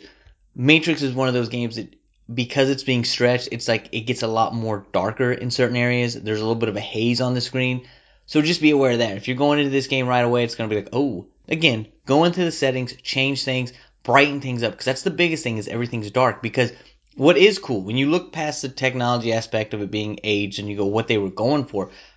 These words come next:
it's really well done. It has the look of the movies. First off, Trinity, Morpheus, Mister Smith,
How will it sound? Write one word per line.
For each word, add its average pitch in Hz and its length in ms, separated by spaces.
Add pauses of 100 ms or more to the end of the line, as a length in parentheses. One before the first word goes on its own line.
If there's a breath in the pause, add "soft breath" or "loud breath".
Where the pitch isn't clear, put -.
(180 loud breath)
it's 135 200
really 160 220
well 127 180
done. 120 240
It 110 100
has 123 220
the 123 80
look 123 260
of 117 80
the 113 60
movies. 95 320 (240 loud breath)
First 202 200
off, 165 220
Trinity, 175 640
Morpheus, 143 640
Mister 139 300
Smith, 131 360